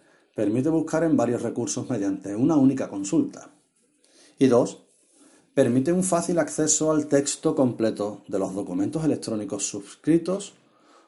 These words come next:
por la biblioteca. Hay medio millón de libros, doscientas ochenta mil, ay, perdón, veintiocho mil cuatrocientas noventa y una revistas en formato electrónico y cinco mil setecientos noventa y seis en formato de papel.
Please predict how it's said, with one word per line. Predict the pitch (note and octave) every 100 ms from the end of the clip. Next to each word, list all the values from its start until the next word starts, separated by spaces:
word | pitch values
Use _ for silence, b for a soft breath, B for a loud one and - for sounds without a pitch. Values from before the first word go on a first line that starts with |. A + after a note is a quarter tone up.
| -
por | F3 F3
la | D3
biblioteca. | B2+ A2+ G2 - - - - _ _ _ _ _ b b b b b _
Hay | G#2 A2
medio | A2+ A#2 A#2
millón | A2 A2
de | A2
libros, | F3+ F3+ F#3 F#3 - - _ _ _ _ _ -
doscientas | G#2 - G#2+ G#2 G#2+
ochenta | A2+ - A2 A2 G#2+ G2+ _ _ _ - G#2
mil, | A2+ A2+ A2+ A2
ay, | B2 B2+
perdón, | A#2+ A#2 A2
veintiocho | A#2+ G#2 G#2+ G#2+
mil | A#2
cuatrocientas | A#2 B2 A2+
noventa | A2+ A2+ A2+
y |
una | A#2
revistas | A#2+ B2 D3 C#3 A#2
en | G2+
formato | G2+ G2+
electrónico | A2 A2 C#3 C3 B2+ B2+ B2+ b b b b -
y | C3
cinco | C#3+ B2+
mil | B2
setecientos | A#2+ A#2+ A#2 A2 A2
noventa | A2 G2
y | G2+
seis | A#2+ D3+
en | -
formato | G2 G2 G2 F#2+
de |
papel. | A#2 F3+ -